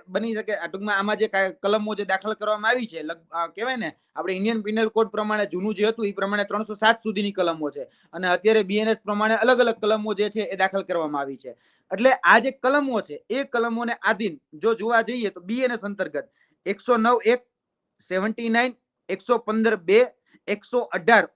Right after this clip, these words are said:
ઓબ્લિક એક, ત્યારબાદ ત્રણસો એકાવન ત્રણ,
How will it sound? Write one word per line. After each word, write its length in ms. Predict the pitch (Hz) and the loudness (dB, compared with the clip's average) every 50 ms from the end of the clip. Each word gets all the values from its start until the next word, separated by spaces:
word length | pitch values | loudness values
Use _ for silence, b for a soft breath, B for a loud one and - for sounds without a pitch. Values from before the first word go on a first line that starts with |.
| _ - | _ -8
ઓબ્લિક 360 | 190 180 202 247 233 - _ _ | -6 -2 -2 -4 -4 -6 _ _
એક, 300 | 185 214 233 233 _ - _ _ _ _ _ _ _ _ | 2 2 2 2 _ -20 _ _ _ _ _ _ _ _
ત્યારબાદ 340 | 190 208 208 214 240 226 | 0 0 4 2 2 2
ત્રણસો 420 | 233 _ - 196 226 220 - 240 220 | 0 _ -8 -6 -6 -6 -6 -6 -6
એકાવન 440 | 214 208 _ 226 220 214 226 214 202 | -6 -4 _ -2 0 0 -2 -4 -6
ત્રણ, 320 | - - 202 220 240 | -8 -4 -2 -2 -2